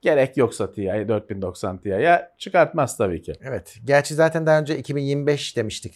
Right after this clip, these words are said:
Speaker 1: Evet,
Speaker 2: bir sonrakilere. Ee, şimdi buradaki haberde işte bir sonrakine hazırlanıyor. O da beş yüz on iki bit olacak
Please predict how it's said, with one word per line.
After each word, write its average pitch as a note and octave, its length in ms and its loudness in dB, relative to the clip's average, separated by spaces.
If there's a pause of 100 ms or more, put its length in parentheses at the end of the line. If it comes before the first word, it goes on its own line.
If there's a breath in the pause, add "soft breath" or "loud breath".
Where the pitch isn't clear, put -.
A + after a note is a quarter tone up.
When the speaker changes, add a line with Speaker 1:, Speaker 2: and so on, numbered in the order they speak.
Speaker 1:
Evet, F3 200 8
Speaker 2:
bir A#2 60 -6
sonrakilere. A#2+ 760 0 (240)
Ee, C#3 340 -2
şimdi C#3+ 280 -6
buradaki D3 320 0
haberde D3 500 6
işte B2 340 -8
bir C3 60 -10
sonrakine C3+ 460 4
hazırlanıyor. B2 560 2
O C#3+ 40 4
da C#3+ 80 2
beş B2+ 160 0
yüz B2+ 80 -8
on C3 100 -2
iki G#2+ 180 -8
bit - 200 -14
olacak A2+ 540 -2